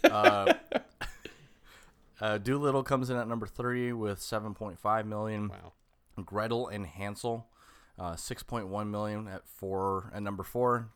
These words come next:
Speaker 1: Jumanji: The Next Level stays at number five with six million. The Gentlemen, our movie of this week, um, has dropped from four to six. Star Wars Episode Nine, The Rise of Skywalker, is holding on to the number seven spot with three million.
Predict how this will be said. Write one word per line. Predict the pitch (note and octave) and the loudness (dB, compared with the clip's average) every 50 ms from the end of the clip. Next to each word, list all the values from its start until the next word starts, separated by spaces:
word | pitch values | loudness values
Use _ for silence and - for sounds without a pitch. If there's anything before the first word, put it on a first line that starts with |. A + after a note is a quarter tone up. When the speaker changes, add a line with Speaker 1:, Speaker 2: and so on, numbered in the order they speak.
| _ _ | _ _
Speaker 1:
Jumanji: | - G#2+ G2 G#2 G#2 G#2+ G#2+ G2+ G#2+ A2 G#2 | -10 -4 0 0 0 0 0 -2 -4 -4 -2
The | G2 G2 | -2 -2
Next | G2 F#2+ F#2 - - | -4 -4 -6 -6 -4
Level | G#2+ G2+ G2+ G2+ G2+ G2 | -2 -2 0 -2 -4 -4
stays | - - - G2+ F#2 F#2+ G2 F#2+ F2+ | -6 -6 -6 -4 -4 -4 -4 -6 -8
at | F2 - | -10 -12
number | D2+ F#2 F2 E2 F2 | -12 -10 -8 -8 -10
five | - - - A2+ A2 A2 A2 A2 G#2+ G2 | -6 -4 -2 0 0 0 0 0 -2 -4
with | G2+ F2+ | -8 -8
six | - - - F2 - - | -8 -8 -10 -10 -8 -6
million. | G#2 G#2+ A2 A2 A2 G#2+ G#2+ G#2 G2+ - - - - - - _ _ - | -2 0 0 0 0 0 -2 -4 -6 -10 -16 -20 -20 -20 -20 _ _ -12
The | G#2 | -10
Gentlemen, | G2 F#2 G#2+ A2 A2+ A#2 A#2 A2+ A2 G#2+ G#2 G#2 | -6 -2 0 0 0 0 0 -2 -2 -2 -4 -4
our | G#2 - F2+ F#2 | -6 -8 -8 -8
movie | F#2+ G2 G2 F#2+ F2+ G2 F#2 | -6 -6 -6 -4 -6 -6 -4
of | F2 F#2 F2 E2+ | -4 -6 -4 -2
this | G2+ G#2+ G#2+ - | -2 -2 -2 -2
week, | - G2 G2 F#2+ F#2 F2 - - - - _ - - _ _ _ _ _ | -4 -4 -4 -4 -4 -6 -8 -16 -20 -20 _ -20 -20 _ _ _ _ _
um, | - F#2 F#2 F2+ F2+ F2+ F2 F2 F2+ E2+ F2 F2 - - - | -8 -6 -4 -4 -4 -4 -4 -6 -6 -8 -10 -12 -14 -12 -10
has | G2 G2 F#2 F2+ | -10 -8 -8 -8
dropped | - - F#2+ F#2 F2+ F2 - | -4 -2 -2 0 -2 -2 -6
from | - - G2 F#2 F2+ E2+ | -10 -6 -6 -4 -4 -6
four | - - F#2+ F2 E2+ | -8 -6 -6 -6 -4
to | E2 F2 | -6 -6
six. | - - - C#3+ C#3+ C3+ - | -8 -2 -2 -2 -2 -2 -4
Star | - - - - - A#2+ A#2+ B2 | -10 -12 -12 -4 -2 0 0 0
Wars | C3 C3+ B2 A2+ | 0 -2 -2 -2
Episode | F#2+ G2+ G#2 - C3 - - A2+ G#2+ G#2+ F#2+ G2 | -4 -8 -8 -8 -12 -6 -2 -2 -2 -2 -2 -2
Nine, | G2 G2 G2 G2+ G#2 G2+ F#2+ F2+ E2+ D2+ | 0 0 0 2 0 0 -2 -4 -6 -6
The | D#2 F2 F2 | -8 -10 -8
Rise | D#2+ F2 F2 F2 G2+ G#2+ G2+ - | -6 -4 -4 -4 -4 -6 -8 -10
of | - F#2 F2 | -12 -14 -14
Skywalker, | - - - - A2 G#2+ B2 B2+ B2+ A#2+ A#2+ B2 - C#3 C3+ C#3 B2+ - - - - - - _ _ _ _ | -12 -14 -10 -8 -6 -4 -4 -4 -4 -4 -6 -6 -4 -4 -4 -4 -6 -8 -14 -20 -20 -20 -20 _ _ _ _
is | - | -10
holding | - G#2+ G#2 G#2 A#2+ A#2 | -6 -4 -4 -2 -4 -4
on | G#2+ G#2 | -4 -6
to | G2+ | -6
the | F#2+ F#2 F#2+ | -6 -6 -6
number | F#2+ F#2+ F#2 F#2 | -6 -6 -6 -6
seven | - - - C3+ B2+ B2+ | -4 -2 -2 0 0 -2
spot | A#2+ - - - A#2+ A#2+ A2 - | -6 -2 2 4 4 4 4 0
with | E2+ F2+ | -8 -14
three | - - F#2 F#2 | -12 -10 -10 -10
million. | F2 F2+ G#2+ A2+ A#2 A2+ A2 G#2+ G#2+ G#2 | -6 -4 -4 -2 -2 -2 -2 -4 -4 -6